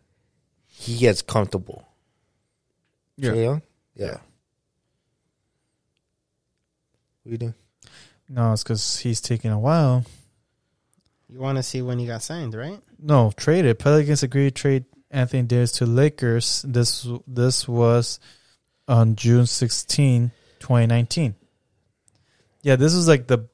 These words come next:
Speaker 2: blockbuster trade that happened, right?
Speaker 1: Yeah, June fifteen. Okay.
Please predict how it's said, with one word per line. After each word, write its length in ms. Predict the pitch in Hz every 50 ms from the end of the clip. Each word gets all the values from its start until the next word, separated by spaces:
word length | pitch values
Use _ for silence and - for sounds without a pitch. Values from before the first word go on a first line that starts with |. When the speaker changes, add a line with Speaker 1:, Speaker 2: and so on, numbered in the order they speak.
| _ _
Speaker 2:
blockbuster 580 | - 131 135 139 127 - - 139 131 - - 120
trade 220 | - - 139 131 123
that 100 | 120 113
happened, 640 | 110 110 139 151 156 - - 123 117 113 113 120 120 113 - _ _ _ _ _ _ _ _ _ _ _ _ _ -
right? 320 | 120 117 117 120 131 139 - -
Speaker 1:
Yeah, 140 | 127 117 110
June 180 | 104 113 110
fifteen. 400 | 104 117 110 - - 110 101 98 95
Okay. 240 | 98 - - 95